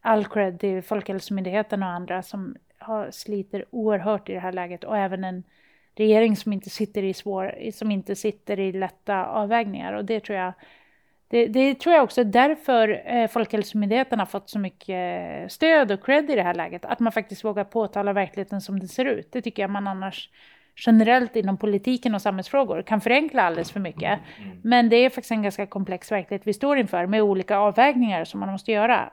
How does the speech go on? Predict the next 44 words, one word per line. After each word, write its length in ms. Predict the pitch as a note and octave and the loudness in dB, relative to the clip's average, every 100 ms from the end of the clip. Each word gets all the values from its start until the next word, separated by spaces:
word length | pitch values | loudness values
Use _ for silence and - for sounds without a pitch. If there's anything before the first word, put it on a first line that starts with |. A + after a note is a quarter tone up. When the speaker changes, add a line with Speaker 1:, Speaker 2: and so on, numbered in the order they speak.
| - | -6
Speaker 1:
Och 120 | A3 | -2
det 200 | B3 C4+ | 2 2
tror 120 | A#3 | 2
jag 120 | F3+ | -2
politiken 560 | - G3 - A#3 - G#3+ | -2 -4 -4 -8 -6 -10
skulle 220 | - G#3 | -4 -4
vinna 260 | G3 F#3 F3+ | -4 -6 -6
mer 200 | E3+ E3+ | -8 -8
på, 120 | F#3 | -10
att 100 | F#3 | -10
faktiskt 400 | - F#3+ F#3+ - | -10 -12 -14 -4
våga 220 | A3 G#3+ A3 | -2 2 0
erkänna 340 | G3 - C#4+ G#3 | 0 0 2 2
och 80 | F3+ | 0
våga 380 | G3 F3+ F3+ - - - _ | -2 -2 -4 -4 -16 -20 _
förklara, 520 | - G#3 D#4+ C#4 E3+ | -8 2 4 6 4
för 140 | E3 G#3 | 0 -2
människor 400 | G3 F#3 G#3+ F#3+ | -2 -2 -2 0
är 140 | E3+ | 0
inte 220 | F3 F3 | -2 -6
dumma. 520 | F#3 G3+ G3 A3+ G#3+ D#3+ - - _ _ | -2 2 2 2 2 -2 -12 -20 _ _
Eh, 300 | - A3 G3+ | 0 2 2
och 120 | F3+ | 0
det 140 | G#3+ G#3+ | 0 0
tror 100 | A3 | 0
jag 80 | F#3+ | -2
vi 120 | G3+ | -4
som 180 | - G3 | -4 -4
civilsamhälle 680 | G3 F#3 D#3+ G3 F#3+ A3 | -4 -6 -6 -4 -2 -2
också 240 | F3+ - B3 | -4 -8 -10
kan 140 | G#3 | -8
göra. 320 | F#3 - G3 - _ _ _ _ _ | -8 -6 -8 -10 _ _ _ _ _
Då 160 | B3 | 0
tror 120 | - | 0
jag 80 | G3+ | -4
att 80 | - | -4
man 120 | G3 | -6
vinner 200 | F#3 F#3 | -6 -8
trovärdighet. 640 | F#3 B3+ B3 A#3+ A#3+ C#4 - _ _ _ _ _ _ _ _ _ | -6 -2 0 0 -2 -4 -8 _ _ _ _ _ _ _ _ _
Speaker 2:
Ja, 220 | - F3 - _ _ - _ - _ | 2 2 2 _ _ -20 _ -20 _
det 340 | - A#2 A#2+ G2+ | 2 4 4 0
blir 200 | F#2+ A#2+ | 0 2
ju 280 | A2 A2 G2 | 2 2 0
jättebra 600 | B2 - G2 G2+ G2 | -2 -2 0 2 4